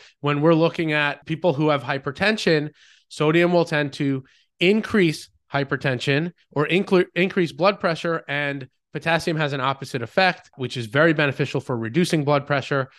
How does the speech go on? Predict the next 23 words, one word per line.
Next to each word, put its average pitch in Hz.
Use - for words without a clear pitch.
So 120
how 147
much 165
potassium 147
versus 123
sodium 151
a 120
food 185
has. 170
They 131
also 143
looked 131
at 123
a 113
bunch 156
of 143
different 123
vitamins. 147
They 120
looked 113
at 104
vitamin 117
A, 165